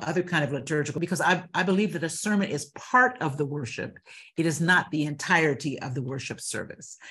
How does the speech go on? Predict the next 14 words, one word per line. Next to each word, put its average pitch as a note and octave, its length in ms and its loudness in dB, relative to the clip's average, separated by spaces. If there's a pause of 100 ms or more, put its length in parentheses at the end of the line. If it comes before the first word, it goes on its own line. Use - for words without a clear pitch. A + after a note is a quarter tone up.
(180)
And C#3+ 80 2
I D3 80 6
think D3+ 180 -2
that's E3 220 0
where F3 80 4
we D3 120 2
get C#3+ 220 -2
lost, D3 460 2
that C3+ 140 -6
this F3+ 200 2
is D3 160 0
the D3+ 120 -4
star F3 480 6
event. D3 560 -2